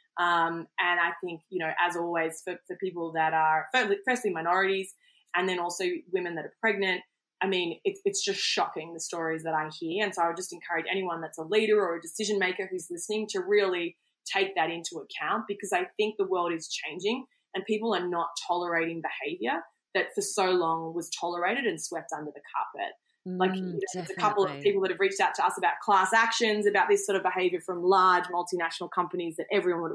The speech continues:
Speaker 1: would have heard of. Like, th-, there's a, there's a, there's change in the air, you know, and so I think it's really important now more than ever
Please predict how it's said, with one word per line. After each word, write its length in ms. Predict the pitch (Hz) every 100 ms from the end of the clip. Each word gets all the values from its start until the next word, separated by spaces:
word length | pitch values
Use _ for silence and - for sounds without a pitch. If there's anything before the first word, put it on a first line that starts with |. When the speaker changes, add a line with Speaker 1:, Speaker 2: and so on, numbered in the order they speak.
| 175
Speaker 1:
would 160 | 175
have 80 | 156 -
heard 200 | 160 156
of. 60 | - - - - -
Like, 140 | 196 196
th-, 320 | 196 202 226 208
there's 220 | 226 202
a, 40 | 202
there's 180 | 208 190
a, 60 | 196 202
there's 160 | 196
change 400 | - 214 202 208
in 100 | 190
the 180 | 175 165
air, 360 | 156 170 269 330
you 180 | 196 185
know, 200 | 170 214
and 120 | 208
so 80 | 180
I 60 |
think 180 | 180 190
it's 120 | 190 180
really 280 | 190 185
important 400 | 180 - 180 165
now 220 | 175 170 170
more 220 | 170 165
than 140 | 165
ever 220 | 160 165